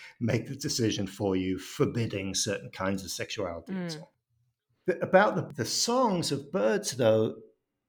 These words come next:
Speaker 1: most Western scientific ornithology was at first done in northern parts of Western Europe and in some parts of North America,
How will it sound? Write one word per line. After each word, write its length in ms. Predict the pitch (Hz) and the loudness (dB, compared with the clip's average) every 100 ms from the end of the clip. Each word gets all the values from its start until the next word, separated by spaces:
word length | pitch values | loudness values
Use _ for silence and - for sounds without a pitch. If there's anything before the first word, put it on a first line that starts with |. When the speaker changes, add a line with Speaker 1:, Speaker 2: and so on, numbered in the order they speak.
| _ | _
Speaker 1:
most 680 | 160 135 170 190 208 - - - _ | 0 4 6 6 2 -2 -8 -18 _
Western 540 | 117 139 151 - 156 | 0 2 0 -2 -4
scientific 600 | 143 156 131 120 135 113 | 0 0 0 2 0 0
ornithology 800 | 123 113 104 135 123 117 98 98 | 0 -2 0 4 6 6 4 -2
was 460 | 90 101 92 - - - - - | -4 -2 -2 -4 -10 -20 -20 -10
at 140 | 123 | -8
first 600 | - - 139 127 - - | -8 4 8 8 4 -2
done 500 | 95 139 123 107 - - | 4 4 6 2 -2 0
in 640 | 131 120 110 113 - - _ _ _ _ | 4 4 4 2 -2 -10 _ _ _ _
northern 400 | 151 113 120 139 | 2 6 6 6
parts 260 | - 143 143 | 6 6 6
of 80 | 143 | 4
Western 400 | 135 131 - 120 | 4 4 0 2
Europe 420 | 110 101 98 98 - | 4 4 4 2 -4
and 140 | 113 | -4
in 80 | 98 | -4
some 220 | - 110 | -2 -2
parts 280 | 98 117 - | 0 0 0
of 60 | 107 | 0
North 260 | 104 101 | 0 0
America, 500 | 123 104 95 92 101 | 0 0 0 -2 -6